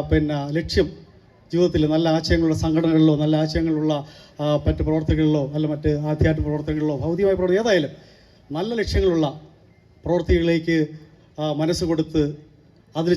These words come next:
ചേർന്ന് നിന്ന് പോകുന്ന ആൾക്കാർ തീർച്ചയായിട്ടും ജീവിതത്തിൽ വിജയിക്കും എന്നുള്ള കാര്യത്തിൽ യാതൊരു സംശയവുമില്ല. ഒരു ലക്ഷ്യബോധം അത്യാവശ്യമാണ് ഓരോ കുട്ടികൾക്കും ഓരോ വ്യക്തിക്കും. അത്ര ലക്ഷ്യബോധം എല്ലാവർക്കും ഉണ്ടാവട്ടെ എന്ന് ആശംസിച്ചുകൊണ്ട്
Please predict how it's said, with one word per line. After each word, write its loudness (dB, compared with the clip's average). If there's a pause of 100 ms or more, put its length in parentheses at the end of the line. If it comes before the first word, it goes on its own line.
ചേർന്ന് 2
നിന്ന് 2
പോകുന്ന 2
ആൾക്കാർ -4 (100)
തീർച്ചയായിട്ടും 0
ജീവിതത്തിൽ 0
വിജയിക്കും 2
എന്നുള്ള 0
കാര്യത്തിൽ -4
യാതൊരു 0
സംശയവുമില്ല. 0 (840)
ഒരു 2
ലക്ഷ്യബോധം 4 (240)
അത്യാവശ്യമാണ് 4
ഓരോ 4
കുട്ടികൾക്കും 0
ഓരോ 4
വ്യക്തിക്കും. -2 (500)
അത്ര -4
ലക്ഷ്യബോധം 0 (120)
എല്ലാവർക്കും 2
ഉണ്ടാവട്ടെ -2
എന്ന് -2
ആശംസിച്ചുകൊണ്ട് -4